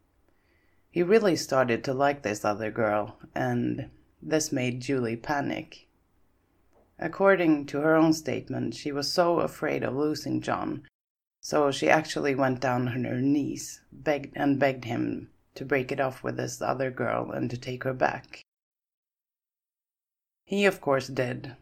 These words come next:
and they were now an item once again. At this time, John had the upper hand in the relationship,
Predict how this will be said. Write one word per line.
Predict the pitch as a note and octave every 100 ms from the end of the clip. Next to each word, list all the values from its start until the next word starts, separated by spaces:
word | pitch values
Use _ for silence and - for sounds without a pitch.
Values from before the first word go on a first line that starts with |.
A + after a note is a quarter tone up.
| -
and | D#3
they | D3
were | C#3+ C#3+
now | D3 C#3+ C#3+
an | B2+
item | B2 A#2+ A#2 B2 B2+ -
once | A#2+ A#2+
again. | A#2+ A#2+ A#2 - - _ _ _ _ _ _ _ _ _ _ -
At | E3+
this | G3 F#3+
time, | C3+ B2+ C3 C3+ - -
John | - E3 D#3
had | C3+ B2+
the | C#3
upper | C#3+ C#3+
hand | C#3 D#3+ C3 A2 -
in | C3 - B2+
the |
relationship, | A#2+ A#2 A#2 A#2+ - A#2+ - A#2 -